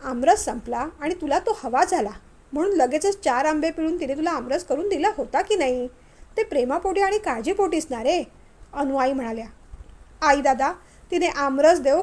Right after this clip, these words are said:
किंवा सोमरस, तरीही मी तिच्याशी लग्न करणार नाही. आणि तुम्ही सगळे होतात म्हणून, नाहीतर त्या आमरसात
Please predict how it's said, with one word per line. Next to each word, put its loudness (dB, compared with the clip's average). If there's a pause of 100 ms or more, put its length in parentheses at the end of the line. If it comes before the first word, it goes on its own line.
किंवा 0
सोमरस, 0 (360)
तरीही 4
मी 2
तिच्याशी 0
लग्न 2
करणार 0
नाही. -4 (640)
आणि -6
तुम्ही -2
सगळे 2
होतात 2
म्हणून, 4 (400)
नाहीतर 2
त्या 4
आमरसात 0